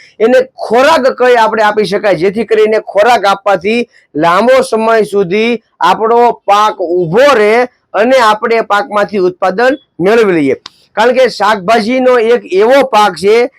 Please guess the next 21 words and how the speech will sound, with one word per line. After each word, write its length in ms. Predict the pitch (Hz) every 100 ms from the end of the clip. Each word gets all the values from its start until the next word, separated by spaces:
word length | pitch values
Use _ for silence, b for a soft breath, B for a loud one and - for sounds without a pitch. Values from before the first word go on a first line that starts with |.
| b 147
જે 240 | 139 196
એક 460 | 247 147 220 254 240
વખત 300 | - 233 -
શરૂ 260 | 214 226
થયા 320 | 190 220 240 -
પછી 380 | 226 180 185 - b 190
એને 200 | 226 226
સતત 380 | 220 214 240
ખોરાક 400 | 175 185 208 220
પણ 160 | 240 240
આપવો 280 | 240 233 240
પડે 260 | 233 247
છે 100 | 214
અને 180 | 233 240
એમાંથી 300 | 247 247 247
સતત 240 | - 233 254
વીણી 420 | 208 185 240 277
પણ 200 | 262 220
કરવી 260 | 226 208
પડે 180 | 190 202
છે, 280 | 180 214